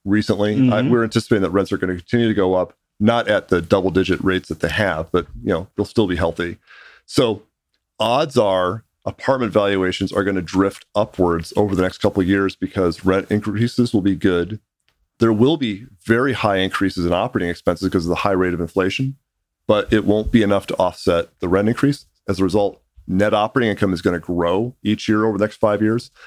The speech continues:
Speaker 1: So even if the cap rate drifts up a small amount, like a tenth per year,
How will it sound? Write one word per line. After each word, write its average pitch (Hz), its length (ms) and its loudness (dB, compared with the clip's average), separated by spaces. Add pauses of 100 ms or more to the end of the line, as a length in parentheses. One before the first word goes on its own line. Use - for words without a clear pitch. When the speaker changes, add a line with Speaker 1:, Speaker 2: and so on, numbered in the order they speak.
(120)
Speaker 1:
So 135 160 0
even 160 180 4
if 165 80 -2
the 127 80 -2
cap 127 320 -2
rate 107 180 -4
drifts - 340 -2
up 104 180 0
a - 100 -10
small 90 320 0
amount, 90 240 -2
like 90 140 -6
a 85 60 -16
tenth - 340 -4
per 107 140 0
year, 104 340 -2